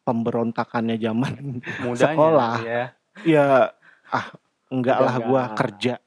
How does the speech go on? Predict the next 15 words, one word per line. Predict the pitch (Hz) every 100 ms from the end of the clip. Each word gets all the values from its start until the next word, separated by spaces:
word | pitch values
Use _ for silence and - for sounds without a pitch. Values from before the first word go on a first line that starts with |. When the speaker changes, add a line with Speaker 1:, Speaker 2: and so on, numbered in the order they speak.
| _ _
Speaker 2:
Iya, | 131 117 110
iya. | 107
Speaker 1:
Resign | 117 117 - 135 120 120
gue | 117
nih | 117
Speaker 2:
Iya, | 117
Speaker 1:
harusnya, | 113 113 113
Speaker 2:
iya. | 113 104
Speaker 1:
buka | 113 110
usaha | 104 113 107
sendiri." | 110 113 107 104 104 107 104
Speaker 2:
Hmm. | 123 127
Speaker 1:
Malah | 127 123 160
lebih | 151 143
sukses. | 196 208 - 101